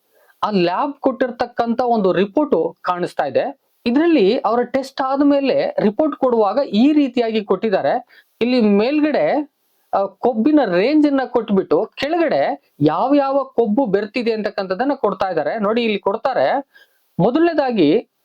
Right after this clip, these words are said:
ಸೋಯಾಬೀನ್, ಸನ್‌ಫ್ಲವರ್, ಓಲಿವ್, ರೇಪೆ ಸೀಡ್, ಲೈನ್ ಸೀಡ್, ವೀಟ್ ಜರ್ಮ್, ಮೈಜೆ ಜರ್ಮ್, ಕಾಟನ್ ಸೀಡ್, ಫಿಶ್ ಆಯಿಲ್.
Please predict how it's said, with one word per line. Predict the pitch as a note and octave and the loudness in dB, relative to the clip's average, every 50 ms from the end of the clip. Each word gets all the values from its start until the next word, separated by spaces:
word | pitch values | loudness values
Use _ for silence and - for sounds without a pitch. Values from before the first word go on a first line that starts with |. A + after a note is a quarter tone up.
| _ _ - - | _ _ -6 -2
ಸೋಯಾಬೀನ್, | A#3+ A#3+ C4+ C#4+ D4 D4 C#4+ A#3+ A#3+ C4 D4 D#4+ F4 F4 _ _ _ _ _ _ - - | -2 0 2 2 0 0 0 0 0 2 2 0 0 -2 _ _ _ _ _ _ -6 -4
ಸನ್‌ಫ್ಲವರ್, | G#3+ A3+ B3+ B3+ - C4+ C4 C4 C4 C4+ C#4+ D#4 D#4+ F4+ _ _ _ _ _ - D3+ | -2 -2 -2 -2 0 -2 -2 0 0 0 0 -2 -4 -8 _ _ _ _ _ 0 2
ಓಲಿವ್, | E3 G3 A3 A#3+ B3 B3+ B3+ C#4 D4 E4 F4 F4 _ _ _ _ _ _ _ _ _ _ _ - | 4 4 4 4 4 2 2 2 2 0 0 -4 _ _ _ _ _ _ _ _ _ _ _ 0
ರೇಪೆ | E3 F3+ A#3 B3 B3+ C#4+ C#4+ C#4 | 0 0 0 0 0 -2 -2 -2
ಸೀಡ್, | C#4 - C#4 D4 E4 F4 - - _ _ _ _ _ _ _ _ - D3+ | -2 -2 -2 0 0 -2 -4 -8 _ _ _ _ _ _ _ _ 0 0
ಲೈನ್ | D#3+ F3+ A3+ C4+ C4+ | 2 2 2 0 0
ಸೀಡ್, | C4 - - C#4+ D4+ D#4+ E4+ F4+ - _ _ _ _ _ _ - - D#3 | 0 0 -2 -2 -2 -2 -2 -4 -8 _ _ _ _ _ _ -6 -2 0
ವೀಟ್ | F3 A3+ C#4 C4 G3 F3 | 2 2 2 2 2 2
ಜರ್ಮ್, | F#3 B3 C#4 D4+ E4 F4+ F4 - _ _ _ _ _ _ _ _ - | 2 0 0 0 -2 -2 -4 -4 _ _ _ _ _ _ _ _ 0
ಮೈಜೆ | D#3 F3 G#3 B3 G#3 B3 C4+ C4+ | 0 2 2 2 2 2 0 2
ಜರ್ಮ್, | A3 A3 C4+ C#4+ D4+ E4 F4 E4+ - _ _ _ _ _ _ _ _ _ _ _ _ _ _ _ _ _ _ _ _ _ _ _ - | 2 0 0 0 0 0 0 -2 -2 _ _ _ _ _ _ _ _ _ _ _ _ _ _ _ _ _ _ _ _ _ _ _ 0
ಕಾಟನ್ | F#3 G3+ A3+ A#3 C#4 C#4 C4+ | 0 0 0 -2 -2 -2 -2
ಸೀಡ್, | C4 - - D4 D#4 E4 F4+ F4+ _ _ _ _ _ _ _ _ | -2 -2 -2 -2 -2 -2 -4 -6 _ _ _ _ _ _ _ _
ಫಿಶ್ | - - E4 - - - | -4 -2 -2 -2 -2 -2
ಆಯಿಲ್. | A#3+ F#3+ D#3+ C#3 G#2+ - | 0 0 2 0 0 0